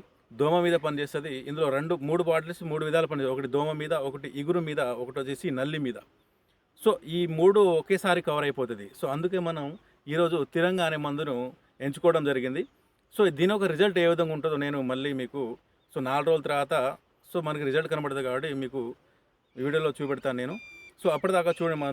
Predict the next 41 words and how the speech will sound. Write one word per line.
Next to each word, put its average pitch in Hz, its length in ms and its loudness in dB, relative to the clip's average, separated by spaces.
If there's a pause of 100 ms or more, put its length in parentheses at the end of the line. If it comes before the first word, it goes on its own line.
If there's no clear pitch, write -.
తోట 143 140 0
ఏ 135 160 2
విధంగా 131 240 -2
ఉందో. 156 140 -6 (640)
So - 140 -4
ఇది 165 120 4
వచ్చేసి 165 300 -8
కేనైట్ 185 400 6
రిజల్ట్. 117 260 0 (120)
ఒకసారి 165 320 0 (140)
మీరు, 147 180 0 (580)
నేను 160 220 4
నల్లి 185 200 8 (100)
డిసెంబర్లో 185 500 2
నల్లి 156 220 0
స్టార్ట్ 151 240 2
అయిన 156 180 0
కాడ 139 200 -2
నుంచి 135 220 -6 (580)
ఒక 139 60 -12 (280)
నాలుగు 170 320 4
స్ప్రే 165 140 2 (120)
మాత్రమే 160 380 0
చేయడం 156 280 4
జరిగింది. 117 360 -2 (240)
So - 60 -12 (100)
చాలామంది 185 460 4 (100)
మూడు 165 180 2
రోజులకి 170 300 0 (100)
నాలుగు 143 200 0
రోజులు 151 160 -6
స్ప్రే 151 180 -2
చేస్తున్నారు. 127 340 -4 (500)
So 185 60 0 (120)
ఆ 147 120 6
విధంగా 214 300 4
స్ప్రే 180 240 2
చేయడం 175 240 2
వల్ల 165 120 0 (100)
మనకి 151 240 -6 (180)
పెట్టుబడి 165 360 0